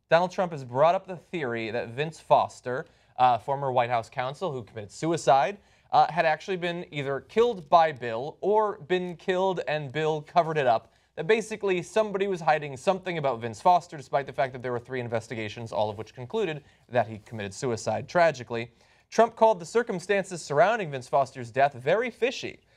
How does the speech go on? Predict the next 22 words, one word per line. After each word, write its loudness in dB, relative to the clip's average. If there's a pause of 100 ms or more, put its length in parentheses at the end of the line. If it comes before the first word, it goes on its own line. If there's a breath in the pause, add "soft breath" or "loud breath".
(180 soft breath)
and 0
the 8
lasting 4
allegations 0
of -2
foul 2
play -2
in -6
some 0
circles -4 (220 soft breath)
very 2
serious, -4 (240)
at 4
least -2
as -4
serious -2
as -12
Donald 2
Trump -10
himself, -10
I -14
think. -18